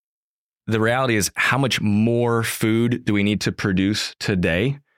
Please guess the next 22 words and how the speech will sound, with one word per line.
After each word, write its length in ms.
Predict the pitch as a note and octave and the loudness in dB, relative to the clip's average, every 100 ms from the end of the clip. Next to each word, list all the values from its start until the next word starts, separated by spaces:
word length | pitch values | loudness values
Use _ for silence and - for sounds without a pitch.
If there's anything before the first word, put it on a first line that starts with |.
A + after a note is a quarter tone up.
| _ _ _ _ _ | _ _ _ _ _
for 440 | - - G#2+ G2+ - | -12 -4 -2 -2 0
a 460 | G#2 G2 F#2+ F2 E2+ _ _ _ _ _ _ _ _ _ _ - | 0 2 2 0 -4 _ _ _ _ _ _ _ _ _ _ -4
twenty-five 400 | A#2+ A2 G2+ G2+ | -2 0 0 -2
percent 260 | A2+ G#2 F#2+ | -2 -2 -2
increase 340 | G2 A2+ G2+ | -2 -2 -2
in 60 | G2 | -2
population? 720 | G2+ F#2 F2+ F2 - C3 B2+ _ _ | -2 -2 0 0 0 -2 -4 _ _
Well, 100 | G2+ | -4
if 100 | G2 | -2
we're 80 | A2+ | -2
already 340 | G2+ A2+ A#2+ | 0 0 0
growing 300 | G#2 G2+ A2 | 0 0 0
a 60 | G#2 | 0
hundred 260 | G2+ G2+ G2+ | 0 0 0
and 100 | F#2 | -2
fifty 260 | G2+ G#2+ | -2 -2
percent 320 | G2 G2 G#2+ | -2 -2 0
of 60 | F#2+ | 0
the 80 | F#2 | -2
food 280 | - G2 F#2 | 0 0 0
we 120 | F#2 | 0
need, 360 | F2+ A2 D#3 | 2 0 -2